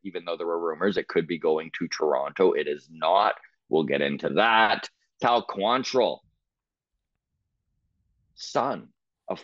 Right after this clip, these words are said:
former Blue Jay, um, Paul Quantrill,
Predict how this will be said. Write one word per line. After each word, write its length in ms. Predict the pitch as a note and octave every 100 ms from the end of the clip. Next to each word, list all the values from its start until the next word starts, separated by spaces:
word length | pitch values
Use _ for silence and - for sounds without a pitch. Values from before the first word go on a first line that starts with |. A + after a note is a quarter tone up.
| -
former 360 | G2+ B2+ G#2
Blue 320 | D#2 F2+ F2 C#2+
Jay, 540 | D2+ - - A#1 - _ _ _ _ _ _ _ _ _ _ _ _ _
um, 720 | - D#2+ C2 A#1+ A#1+ A#1+ A#1+ - _ -
Paul 220 | A2 A2
Quantrill, 520 | F#2+ D2 - D2 -